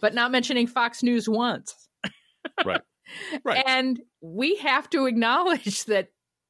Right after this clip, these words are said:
Speaker 1: there is a victimization going on here of our seniors, of people who,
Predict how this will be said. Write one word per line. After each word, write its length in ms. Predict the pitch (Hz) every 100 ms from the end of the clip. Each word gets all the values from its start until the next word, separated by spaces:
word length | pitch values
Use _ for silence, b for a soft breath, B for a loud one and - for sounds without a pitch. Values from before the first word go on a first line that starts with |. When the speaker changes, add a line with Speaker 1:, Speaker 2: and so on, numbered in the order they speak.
| _ -
Speaker 1:
there 220 | 240 330
is 200 | 262 247
a 120 | 233
victimization 1200 | 151 143 214 - 381 277 214 208 320 440 233 143
going 320 | 139 131 120
on 200 | 113 -
here 340 | 135 110 - - b b b
of 200 | 190 190
our 160 | 220
seniors, 800 | 269 - 330 415 190 - - - _ _ _ -
of 200 | 214 214
people 340 | 277 277 269
who, 320 | 262 302 269